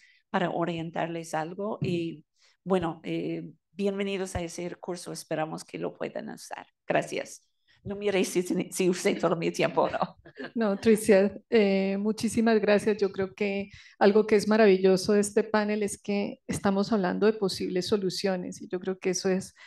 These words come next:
Speaker 2: muchas veces hablamos demasiado del problema y lo que tenemos que buscar es cuáles son esas soluciones y cómo las hacemos disponible en manera más generalizada.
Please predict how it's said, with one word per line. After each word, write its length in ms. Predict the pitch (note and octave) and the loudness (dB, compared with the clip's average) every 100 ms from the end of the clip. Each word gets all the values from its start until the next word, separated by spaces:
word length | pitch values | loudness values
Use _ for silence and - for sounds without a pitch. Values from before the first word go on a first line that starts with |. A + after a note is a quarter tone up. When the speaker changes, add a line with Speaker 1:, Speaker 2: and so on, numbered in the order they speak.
| - _ | -20 _
Speaker 2:
muchas 120 | - G#3 | 0 4
veces 280 | G#3+ A3+ G#3 | 4 4 0
hablamos 340 | G#3 F#3 F#3+ | 2 2 4
demasiado 520 | G#3 G3 F3+ G3 F#3 | 4 2 0 2 2
del 180 | F#3+ G3 | 2 -2
problema 560 | G3 F#3+ F#3 F#3 F#3 F3+ - _ | -2 -2 -2 -2 -4 -6 -12 _
y 60 | |
lo 80 | G#3 | 0
que 100 | G3 | 2
tenemos 380 | F#3+ F3+ F3+ F3+ | 0 -2 -2 -2
que 80 | G#3+ | 0
buscar 380 | F3+ F3 F#3 F3 | -2 0 -2 0
es 280 | F#3 - _ - | -2 -6 _ 2
cuáles 280 | F#3 G3 | 2 2
son 140 | - G3 | -4 -6
esas 220 | G3 G#3 | -2 -2
soluciones 720 | G#3+ F#3+ F3 F#3+ F3+ F#3 G3 | -2 -4 -4 -2 -2 -2 -6
y 100 | G3+ _ | -12 _
cómo 340 | G#3+ G#3+ G#3+ | 0 0 2
las 180 | G#3+ G3 | 0 0
hacemos 480 | F#3+ - F#3 G3 F#3+ | 0 -2 -2 -2 -4
disponible 720 | G3+ - F#3 F3+ F3 F#3 F#3+ - - - _ | -8 -4 -2 -2 0 0 0 -4 -16 -20 _
en 180 | G3+ G3 | 4 6
manera 760 | F#3+ F3+ F3+ F#3 F#3 G3 F#3 - _ - | 6 6 6 6 6 4 2 -6 _ 4
más 240 | G3+ F#3+ | 4 6
generalizada. 880 | A3 G3 F#3+ F3+ F3+ G3 G3 E3+ F3+ | 4 4 2 2 0 2 2 2 -4